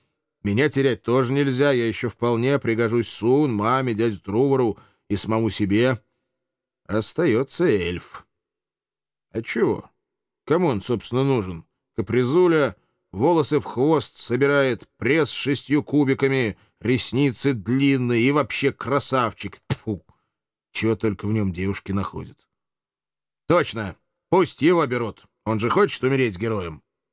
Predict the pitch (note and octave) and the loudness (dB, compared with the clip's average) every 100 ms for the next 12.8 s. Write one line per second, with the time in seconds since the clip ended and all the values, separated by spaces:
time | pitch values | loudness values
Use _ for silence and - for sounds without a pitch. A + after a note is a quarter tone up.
0 | _ _ _ F#2+ B2 D3+ C3 D3+ C#3 D3 | _ _ _ 0 2 2 2 0 0 0
1 | D3+ D3 C3+ G#2 G3+ F#3+ - C#3 E3 D3+ | 0 2 0 2 0 0 0 0 0 2
2 | E3 - C3 A2 B2 - A#2 C3 D#3 C3+ | 0 2 -2 0 -4 -2 0 2 2 0
3 | B2+ A#2+ - A2+ B2 A#2 G#2 G2+ F#2+ F2 | -4 -6 -4 -2 0 0 0 0 -2 2
4 | E3 B3 A3+ F#3 E3+ B2+ G#2+ F#2 - _ | 2 2 0 -6 -4 -2 -2 -4 -8 _
5 | _ _ _ _ _ _ _ _ G2 G#2+ | _ _ _ _ _ _ _ _ -4 0
6 | A2+ A2 C3+ D#3 C3 A#2 A2+ G#2 F#2+ F2+ | 0 0 0 0 -2 -6 -4 -4 -4 -6
7 | D#2+ - - - - - _ _ _ _ | -8 -12 -12 -10 -10 -14 _ _ _ _
8 | _ _ _ _ _ _ _ _ _ _ | _ _ _ _ _ _ _ _ _ _
9 | _ _ _ A2 G#2+ F#3+ F#3 C#3+ B2+ A2+ | _ _ _ -2 2 2 2 2 0 0
10 | B2+ C#3 F#3+ F#3 E3 B2+ - D#3 D3+ C3+ | -2 0 0 2 0 0 0 0 0 0
11 | B2+ B2 A2 D#3+ D#3+ C3+ B2+ A#2 - C3+ | 0 0 0 0 0 2 0 0 0 -2
12 | - B2 A#2+ B2 A2+ A#2+ G2+ | 0 -2 0 0 -2 0 -2